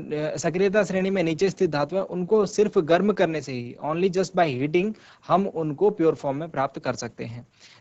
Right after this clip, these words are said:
लेकिन सक्रियता श्रेणी के मध्य में जो स्थित धातुएं हैं, ये हमने देखा था कि carbonate, sulfide के रूप में,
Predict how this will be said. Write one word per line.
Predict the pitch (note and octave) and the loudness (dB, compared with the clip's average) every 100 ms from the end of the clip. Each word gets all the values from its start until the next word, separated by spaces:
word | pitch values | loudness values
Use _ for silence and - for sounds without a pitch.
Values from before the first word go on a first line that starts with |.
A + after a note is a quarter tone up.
| C3+ | 2
लेकिन | D#3+ A3+ A#3+ A#3+ | 6 6 6 2
सक्रियता | F#3+ E3+ F3+ G3 G#3+ | 0 2 2 4 2
श्रेणी | G3+ G3 G3+ | 0 -2 0
के | G3 | 2
मध्य | E3 E3+ G3 | 2 2 2
में | G3 F3+ | 0 0
जो | F3 | -2
स्थित | D3+ E3+ | -4 -6
धातुएं | D3 C#3 D3+ D3 | -4 -6 -6 -10
हैं, | C#3 D3+ _ - - | -10 -12 _ -20 -4
ये | C#3 | 0
हमने | F3 E3+ E3 | 2 0 0
देखा | D#3 D3+ C#3+ | 0 0 0
था | D#3 | -2
कि | E3+ | -2
carbonate, | D#3+ C#3+ C#3+ D3+ D3 D3 - | 2 2 2 -2 -2 -4 -6
sulfide | - C#3+ D#3 D#3+ D3 | -4 0 4 4 2
के | C#3+ | -2
रूप | C#3 C#3 D3 | -2 -4 -6
में, | D3 C#3+ | -8 -8